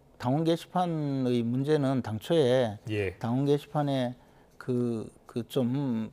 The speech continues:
Speaker 1: 당의 분열을 조장하고
Speaker 2: 예.
Speaker 1: 당의 단합을 야기-, 예, 당의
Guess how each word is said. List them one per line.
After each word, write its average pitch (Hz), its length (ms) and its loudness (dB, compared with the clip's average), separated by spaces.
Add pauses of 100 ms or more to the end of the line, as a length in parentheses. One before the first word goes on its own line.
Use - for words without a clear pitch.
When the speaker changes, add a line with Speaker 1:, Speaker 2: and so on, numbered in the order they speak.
(140)
Speaker 1:
당의 139 720 2
분열을 139 840 2
조장하고 123 880 0 (120)
Speaker 2:
예. 113 260 4
Speaker 1:
당의 143 300 2
단합을 131 520 2
야기-, 131 540 -2
예, 127 120 -2
당의 143 520 0